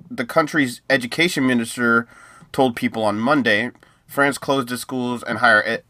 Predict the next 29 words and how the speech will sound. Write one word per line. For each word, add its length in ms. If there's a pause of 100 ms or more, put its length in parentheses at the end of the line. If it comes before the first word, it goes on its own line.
education 680
institutes 540
starting 340
March 260
seventeenth 760 (320)
as 120
part 220
of 60
the 80
country's 440
measures 380
to 80
contain 540
the 180 (580)
coronavirus 580
outbreak. 400 (1040)
Uh, 420 (560)
after 240
two 200
months 180
of 80
lockdown, 640
France 260
has 220
lifted 380
the 80
restrictions, 540
including 380
re-, 200